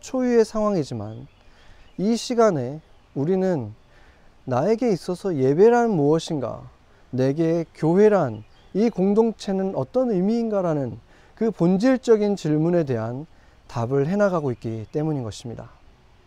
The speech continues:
그런데 이런 시기에 우리가 받게 되는 정말로 큰 도전은 어떻게 이 시대에 복음을 전할 것인가, 전도할 것인가에 있을 것입니다.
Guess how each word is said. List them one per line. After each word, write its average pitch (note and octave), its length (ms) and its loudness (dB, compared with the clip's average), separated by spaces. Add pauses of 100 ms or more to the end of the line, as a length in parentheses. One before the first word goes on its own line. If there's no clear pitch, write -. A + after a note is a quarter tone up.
(1200)
그런데 A3 440 6
이런 A3 400 4
시기에 B2+ 800 -6 (380)
우리가 G#3+ 340 4
받게 F3 340 0
되는 B2+ 480 -4 (280)
정말로 B3 520 0
큰 B3+ 320 -4
도전은 C3+ 580 -4 (1500)
어떻게 G#3+ 1000 -4
이 F3+ 160 -4
시대에 E3+ 560 0 (120)
복음을 B3 440 0
전할 C3+ 300 -2
것인가, A2+ 520 -10 (600)
전도할 A3 520 0
것인가에 A#2+ 720 -6
있을 C3+ 280 -10
것입니다. B2 480 -12